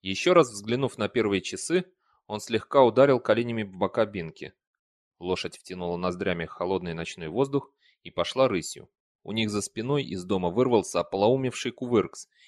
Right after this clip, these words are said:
и, набирая скорость, помчался по морозной улице. Он несся, не разбирая дороги, а полы его плаща развивались по ветру точно два крыла.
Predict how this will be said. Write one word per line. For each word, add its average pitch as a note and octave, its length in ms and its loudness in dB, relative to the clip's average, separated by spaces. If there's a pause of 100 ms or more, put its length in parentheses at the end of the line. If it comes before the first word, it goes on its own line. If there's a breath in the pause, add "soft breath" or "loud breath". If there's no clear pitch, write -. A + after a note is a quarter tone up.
и, G2+ 80 -10
набирая F#2+ 440 6
скорость, - 460 2 (280)
помчался A#2 560 2
по - 140 -6
морозной G2+ 420 2
улице. E2+ 500 -4 (440)
Он A#2+ 180 -6
несся, B2+ 340 0
не A#2 120 -2
разбирая A2+ 440 4
дороги, A2 480 0 (520)
а G2 120 -4
полы G#2+ 320 2
его G2 140 4
плаща B2+ 520 0 (300)
развивались G2 680 4
по D3 180 0
ветру G#2 300 -2
точно A2 340 -2
два A2 180 4
крыла. G#2+ 480 2